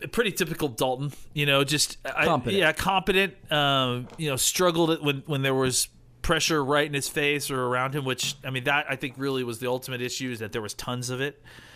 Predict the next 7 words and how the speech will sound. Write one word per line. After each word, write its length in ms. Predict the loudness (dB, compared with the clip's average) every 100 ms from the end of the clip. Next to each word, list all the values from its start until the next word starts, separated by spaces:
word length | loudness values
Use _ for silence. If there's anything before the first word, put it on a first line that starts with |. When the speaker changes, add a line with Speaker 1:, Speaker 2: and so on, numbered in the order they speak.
| -12
Speaker 1:
Um, 420 | -4 -2 -2 -4 -8 -6
and, 160 | -4
and 200 | 0 -2 -2
really 380 | 0 0 0 -2
it 200 | -2 -4
felt 380 | -4 -2 -2 -4
like 540 | -4 -2 -4 -4 -10